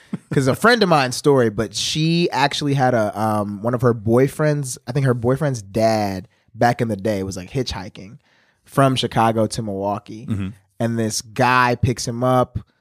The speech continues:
Speaker 2: um, and he was, he needed a ride back to Milwaukee. Like, he didn't know what to do. So the guy's, like, kinda creepy, but he, you know, gave him a ride or whatever.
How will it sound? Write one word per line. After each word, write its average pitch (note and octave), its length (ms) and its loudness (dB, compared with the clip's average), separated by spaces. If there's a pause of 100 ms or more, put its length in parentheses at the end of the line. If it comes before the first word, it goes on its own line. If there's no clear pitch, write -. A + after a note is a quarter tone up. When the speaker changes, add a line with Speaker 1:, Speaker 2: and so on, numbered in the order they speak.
(260)
Speaker 2:
um, G#2+ 720 -2
and A#2+ 100 -4
he A#2+ 80 -2
was, A2 160 -4
he C#3 140 0
needed C3 260 0
a B2+ 60 4
ride B2 180 2
back C3 140 0
to F3 80 -6
Milwaukee. G#3 360 0
Like, G#2 160 -6
he A#2 100 -6
didn't A2+ 180 -6
know A2 80 -2
what G#2+ 120 -2
to G#2 60 -16
do. G#2+ 300 -2 (420)
So A#2+ 140 0
the A2+ 100 0
guy's, A2+ 460 2
like, F#3 120 -2
kinda C4 220 2
creepy, F3 300 2
but D3+ 160 2
he, D3 80 0
you D3+ 100 -4
know, G2+ 140 -4
gave A2+ 160 -6
him A2 100 -10
a G2+ 120 -10
ride F#2 260 -10
or D2+ 40 -12
whatever. B1 300 -14